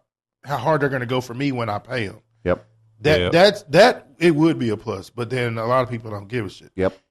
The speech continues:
Speaker 1: It's whoever gonna come to work every day and work. I don't give a damn.
Speaker 2: Yeah, nah, man, I
Speaker 3: Exactly.
Speaker 2: agree.
Speaker 3: That's, that's what they really care about.
Speaker 1: But that's another thing in our era. They push college.
Speaker 3: Mm-hmm.
Speaker 1: College was big. And then everybody our age group had student loan debt.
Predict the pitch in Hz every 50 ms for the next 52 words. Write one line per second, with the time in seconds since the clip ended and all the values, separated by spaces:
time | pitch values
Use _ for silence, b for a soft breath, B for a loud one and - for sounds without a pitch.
0 | _ 131 135 117 135 127 123 120 110 113 120 117 - - 117 110 107 117 120 117
1 | 120 117 113 110 117 120 120 113 107 104 107 113 120 113 104 107 123 127 104 -
2 | 107 104 101 - - 147 - 147 165 - - - 92 90 101 113 117 120 110 98
3 | 87 82 92 98 95 92 85 110 107 101 98 87 101 98 95 90 71 - 95 92
4 | 95 101 110 113 117 - - 101 95 98 - - - - 95 98 95 - - 101
5 | 87 82 - 90 90 90 90 85 _ _ - 98 95 95 95 98 98 92 - 107
6 | 95 95 95 95 90 98 95 95 101 160 175 - 185 185 180 202 190 208 233 208
7 | 208 175 156 131 123 120 - 113 113 107 98 92 92 - - 113 113 107 - -
8 | 104 92 87 - - - - - 147 180 175 - - - _ _ - _ _ _
9 | _ _ _ - 107 107 107 120 127 143 156 190 202 170 - 120 95 - - -
10 | 165 185 202 196 160 143 - - 139 147 170 180 190 190 185 170 165 185 196 202
11 | 190 180 185 190 185 180 180 185 175 165 170 185 190 151 143 143 135 123 104 107
12 | 127 120 113 - 143 139 135 131 139 151 143 117 107 101 98 -